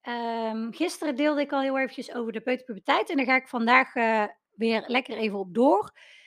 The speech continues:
Want ik, eh, heb zojuist op Instagram een, ehm, eh, een berichtje geplaatst. En die kwam eigenlijk naar aanleiding van een coachsessie die, die ik had met ouders met, eh, ehm, tweelingpeuters.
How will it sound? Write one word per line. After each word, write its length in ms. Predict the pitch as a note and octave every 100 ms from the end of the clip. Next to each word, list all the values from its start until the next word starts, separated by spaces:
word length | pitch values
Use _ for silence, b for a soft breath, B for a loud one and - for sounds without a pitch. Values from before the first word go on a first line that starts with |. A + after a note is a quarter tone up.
| B
Want 340 | A#3 B3 B3 B3
ik, 220 | A#3+ -
eh, 200 | A#3 A3+
heb 140 | B3+
zojuist 440 | - C4 A#3+ A#3+ -
op 160 | G3+
Instagram 520 | - C#4+ C#4 C4+ B3 A3
een, 240 | A3 A3
ehm, 720 | G#3 G3+ G3+ G3 G3 G3 F#3+ F#3+ _ _ _ - _ _ _ _ _ _
eh, 300 | - - - B3
een 80 |
berichtje 460 | G3+ G3 E4 - G#4+
geplaatst. 920 | F4+ - F4+ F4+ G#4 A4+ - - - b b b b b
En 1000 | - C#4+ C#4+ C#4+ C#4 C#4 C#4+ C#4+ C#4+ C#4+ _ _ _ _ _ _ _ _ _ _ _ _ _ _
die 200 | A#3+ A3+
kwam 340 | - E4+ G4+
eigenlijk 400 | D4+ F4+ F#4 F4
naar 180 | C#4 C4
aanleiding 540 | C#4+ E4+ E4 D#4 D4+
van 140 | C4+ C4
een 120 | A#3+
coachsessie 460 | D#4 E4 E4+ - C4
die, 280 | C4+ C#4
die 160 | A3+ B3
ik 120 | B3
had 300 | A3 B3 B3+
met 460 | - A#3 A#3+ A#3+ A#3
ouders 380 | - B3+ B3+ B3
met, 240 | G#3+ G3+
eh, 420 | G3+ G3 F#3+ G3
ehm, 240 | G3 F3+ F3+
tweelingpeuters. 840 | - C#4+ D#4+ D#4+ D4+ D#4 F4 -